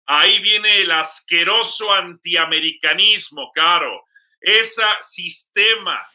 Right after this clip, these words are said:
esa calaña de antiamericanistas de donde procede precisamente Barack Feber, porque todos esos antiamericanistas bajaron del Cerro del Ajusco para golpear a la América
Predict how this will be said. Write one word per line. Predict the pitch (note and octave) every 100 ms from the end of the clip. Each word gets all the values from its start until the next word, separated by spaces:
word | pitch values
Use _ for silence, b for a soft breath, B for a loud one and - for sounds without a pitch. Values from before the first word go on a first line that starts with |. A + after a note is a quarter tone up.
| _ -
esa | F3+ A3+ - A3 F#3+ -
calaña | F#3 F3+ G#3 A3 G#3+ G3+
de | F3+
antiamericanistas | E3+ E3 E3+ E3 D#3+ D#3+ - D#3 A3+ A#3 - - D#3 - _ _ _
de | F3+ F3
donde | F3+ F3 E3+ E3+
procede | E3+ - - G#3 A#3+ B3 F#3+
precisamente | E3 D3+ G#3+ - F#3+ A3 G#3 -
Barack | D3+ E3 G3 -
Feber, | A#3 G#3 E3 F3
porque | D3+ D3 C3
todos | - G#3+ A#3+ G3+
esos | A3 F#3+
antiamericanistas | F3+ - E3 D#3 D#3 D3+ D3 G3 - D#3 - _ _ _
bajaron | E3+ D#3+ D#3 F#3+ A#3 B3 G3+
del | D#3 C#3+
Cerro | - F3+ F#3+ G3
del | G#3+
Ajusco | G#3+ B3 A3 _ A#3 A#3 _ _
para | G#3+ G3 F#3+
golpear | F3+ F3+ E3 G#3 A3+ A#3+
a | G#3+
la | F3+
América | E3+ A3 A#3 - - G3+ -